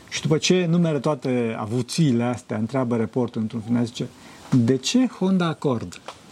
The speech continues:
Și atunci camera arată în sus și era, de fapt, o Honda Accord, o mașină oarecare de prin o mie nouă sute nouăzeci și ceva. Și zice, Bezos zice,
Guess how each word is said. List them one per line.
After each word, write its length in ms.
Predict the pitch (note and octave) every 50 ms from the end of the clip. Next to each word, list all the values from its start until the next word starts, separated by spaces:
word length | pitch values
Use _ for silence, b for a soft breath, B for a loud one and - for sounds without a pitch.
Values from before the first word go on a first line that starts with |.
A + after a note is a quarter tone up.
| - - - -
Și 120 | - -
atunci 220 | C3 C#3+ F3+ - G3+
camera 420 | - E3+ E3+ E3+ E3 D#3+ C#3 C#3 E3
arată 420 | D#3+ C#3+ C#3 D3 C#3 D3 D3 -
în 60 | D3+ F#3
sus 120 | C4+ C#4
și 120 | B3 -
era, 140 | D4 C4 A#3
de 80 | G3+ F#3+
fapt, 220 | - - G#3 -
o 40 | A3+
Honda 280 | D3 E3+ G3+ F#3+ E3 D3+
Accord, 320 | C#3+ - - G3+ G3+ F3
o 60 | E3+
mașină 360 | D#3+ D3 C#3 - - F3 D#3+ D3
oarecare 520 | C#3 C#3 C3+ B2 A#2+ - G3+ A#3 B3 A3+
de 120 | F#3 F3 F3+
prin 200 | F3 F#3 E3 D#3+
o 40 |
mie 180 | D#3 D#3+ F3 F3
nouă 200 | D#3+ D#3 D3+ C#3+
sute 140 | - - D3+
nouăzeci 360 | C3+ C3 C3 C3 B2 A#2+ B2+
și 140 | A#2 - - A2+ G#2+ - - - - -
ceva. 360 | - A#2+ A2 A#2 A2+ G#2+ - - B B B B B B B B B B
Și 200 | B - - -
zice, 520 | D3+ B2+ D#3 G3 F#3 - - G#3+ G3+ F#3+ F#3 F3+ F3 E3+ E3 E3 D#3 C#3+ C#3+ C#3 C3+ C#3 -
Bezos 320 | C#3+ G#3 A3+ G#3+ A#3+ A#3 G#3
zice, 560 | G3+ A3 G3+ - - A3 A3 G#3+ A3 A3